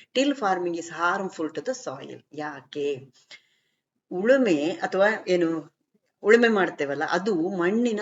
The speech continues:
ಸಂಪನ್ಮೂಲವನ್ನು ಕುಗ್ಗಿಸ್ತದೆ ಮತ್ತು ನಕಾರಾತ್ಮಕ ಪರಿಸರ ಪರಿಣಾಮಗಳನ್ನು ಉಂಟು ಮಾಡ್ತದೆ. ಏನೇಂತ ನೋಡುವ. Tilling degrades the soil resources base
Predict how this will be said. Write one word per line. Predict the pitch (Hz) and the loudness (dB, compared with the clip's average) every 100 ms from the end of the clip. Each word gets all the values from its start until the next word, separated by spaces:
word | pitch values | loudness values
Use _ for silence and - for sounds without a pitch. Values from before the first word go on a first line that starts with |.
| 214 | -4
ಸಂಪನ್ಮೂಲವನ್ನು | 202 196 214 247 214 196 180 175 175 | -4 -4 0 0 2 -2 -2 -2 -4
ಕುಗ್ಗಿಸ್ತದೆ | 220 208 214 214 - 151 | -4 -6 -8 -8 -6 -6
ಮತ್ತು | 175 160 - 175 | -6 -8 -8 -8
ನಕಾರಾತ್ಮಕ | 151 151 190 202 208 196 185 180 | -8 -10 -10 -8 -8 -10 -10 -10
ಪರಿಸರ | 175 151 147 180 - 175 170 | -10 -12 -10 -10 -8 -10 -10
ಪರಿಣಾಮಗಳನ್ನು | 170 151 170 180 175 160 160 156 156 | -10 -8 -6 -4 -4 -4 -6 -4 -6
ಉಂಟು | 156 156 | -6 -8
ಮಾಡ್ತದೆ. | 151 143 139 - 131 143 | -10 -10 -14 -14 -6 -6
ಏನೇಂತ | 143 160 165 156 143 135 | -2 -2 0 -2 -6 -10
ನೋಡುವ. | 151 143 143 123 139 330 - - - - _ - | -10 -6 -6 -6 -8 -8 -12 -20 -20 -20 _ -2
Tilling | 254 254 294 294 - - _ _ 180 | 0 2 2 2 -2 -16 _ _ -6
degrades | 175 220 202 190 165 226 - | -2 -2 2 2 2 0 -2
the | 202 | -4
soil | - 165 196 226 | -4 -6 -6 -4
resources | 180 165 170 160 - 165 156 | -2 -2 -2 -4 -4 -10 -8
base | 143 160 165 | 0 2 0